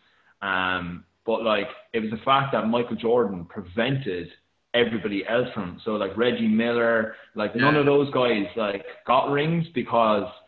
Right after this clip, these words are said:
Speaker 1: that, that, that Chicago Bulls team just, like, smashed
Speaker 2: Yeah.
Speaker 1: the nineties,
Speaker 2: Yeah.
Speaker 1: like, and just, he just prevented everybody else from
Speaker 2: Yeah.
Speaker 1: getting a ring. So there's,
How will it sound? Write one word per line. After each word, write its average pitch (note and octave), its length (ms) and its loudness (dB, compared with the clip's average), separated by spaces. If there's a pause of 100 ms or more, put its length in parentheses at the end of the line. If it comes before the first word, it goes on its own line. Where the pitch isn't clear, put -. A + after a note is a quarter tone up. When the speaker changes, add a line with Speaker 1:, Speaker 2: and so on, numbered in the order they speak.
(160)
Speaker 1:
that, B2 360 0
that, B2+ 200 4 (200)
that A#2+ 260 2
Chicago B2+ 360 0
Bulls A#2 340 0
team F#2+ 220 -8
just, G#2 260 -10
like, F#2+ 240 -4 (240)
smashed A#2+ 360 0
Speaker 2:
Yeah. A#2+ 140 -2 (280)
Speaker 1:
the A#2 80 -4
nineties, A#2 540 -2
Speaker 2:
Yeah. A2+ 100 -2
Speaker 1:
like, - 280 -8 (100)
and G#2 200 -4
just, A2 200 -6
he C3 120 -4
just B2 180 -6
prevented A#2 580 -6
everybody G#2 400 -4
else G#2 240 -2 (100)
from G2+ 180 -6
Speaker 2:
Yeah. A#2 120 -2
Speaker 1:
getting A2+ 100 -8
a G#2 40 -4
ring. F2+ 180 -6
So A#2+ 120 -4
there's, A2+ 220 -2